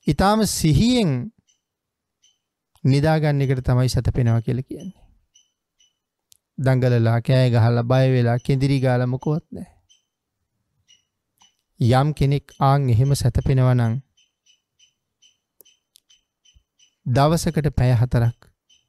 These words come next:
හොඳටම ඇති කියලා කියන්නේ. වර්තමාන වෛද්‍යවරයෙක් නමුත් කියන්නේ අඩුම තරමේ පැය හයකවත් නිින්දක් ඕනේ කියලා. භාග්‍යතුන් වහන්සේ දේශනා කරන්නේ පැය හතරක්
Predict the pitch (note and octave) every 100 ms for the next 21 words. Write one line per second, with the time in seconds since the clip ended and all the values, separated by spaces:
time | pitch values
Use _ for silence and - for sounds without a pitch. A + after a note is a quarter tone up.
0 | _ - - C3 C#3+ D3+ C#3 A#2 - A2+
1 | A2+ A2 - A2+ F#3+ - _ _ _ _
2 | _ _ _ _ _ _ _ _ _ _
3 | - B2+ - C#3 B2 B2 A#2+ A#2 B2 B2
4 | B2 B2 A#2+ - A#2+ A#2 - B2+ A#2+ A2+
5 | A2 C3 - _ _ _ _ _ - C3+
6 | D3+ E3+ E3+ D3 C#3 C3+ C3 B2+ C3+ C3+
7 | A#2+ - C#3 D#3 D#3 E3 - B2+ B2 A#2+
8 | - C3 A2+ A#2 - - - _ _ _
9 | _ _ _ _ _ _ _ _ A#2+ A#2+
10 | B2+ B2 C3 A#2+ A#2 - A#2 A2+ A2+ A2+
11 | A2+ A2 A2 G#2+ G#2+ - _ _ _ _
12 | - C3 A#2+ A#2 A#2 A2